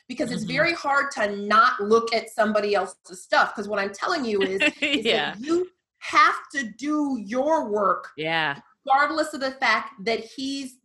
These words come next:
Speaker 1: not doing his.
Speaker 2: Right.
Speaker 1: That's it.
Speaker 2: Mm-hmm.
Speaker 1: Your work. He's not doing his. And here's the trick, just the secret. You're doing your work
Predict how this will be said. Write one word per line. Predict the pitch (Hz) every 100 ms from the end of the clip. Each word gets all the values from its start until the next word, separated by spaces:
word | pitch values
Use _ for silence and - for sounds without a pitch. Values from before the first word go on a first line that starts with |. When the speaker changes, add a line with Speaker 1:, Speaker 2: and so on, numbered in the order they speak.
| 214
Speaker 1:
not | 220 220 220 - _ _
doing | 214 220 208 202 196 196 _ _
his. | _ 190 - - _ _ _ _ -
Speaker 2:
Right. | 170 151 - _ 220
Speaker 1:
That's | -
it. | - _ _ _ _
Speaker 2:
Mm-hmm. | 160 185 208
Speaker 1:
Your | 302 269
work. | 226 226 - _ _ _ _ _
He's | 294 302
not | 330 330
doing | 339 330
his. | 330 214 - -
And | 254
here's | 269 370
the | 381
trick, | 381 494 415 - -
just | 220 302
the | 320
secret. | - 359 226 - - - _ _ _ _
You're | 202 214 302 392 -
doing | 320 339 285
your | 254 269 320
work | 339 381 -